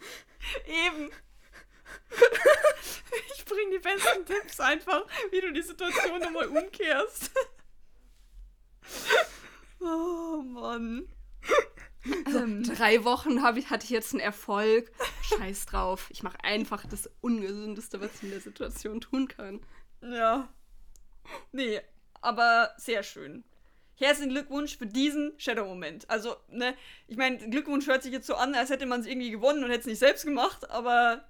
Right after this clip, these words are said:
Speaker 1: nee, das, äh, schön auf die, schön auf die Schulter klopfen.
Speaker 2: Man kann Leute dafür beglückwünschen, dass sie über sich hinauswachsen.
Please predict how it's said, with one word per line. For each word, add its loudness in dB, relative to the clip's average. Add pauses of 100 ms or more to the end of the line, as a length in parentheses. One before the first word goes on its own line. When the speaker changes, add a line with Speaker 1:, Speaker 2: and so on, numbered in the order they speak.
(140)
Speaker 1:
nee, -4
das, -6
äh, -2 (440)
schön -6
auf -2
die, -10
schön -8
auf -6
die -10
Schulter -8
klopfen. -14
Speaker 2:
Man 0
kann -2
Leute 2
dafür -2
beglückwünschen, -2 (320)
dass -2
sie -6
über -6
sich -10
hinauswachsen. -8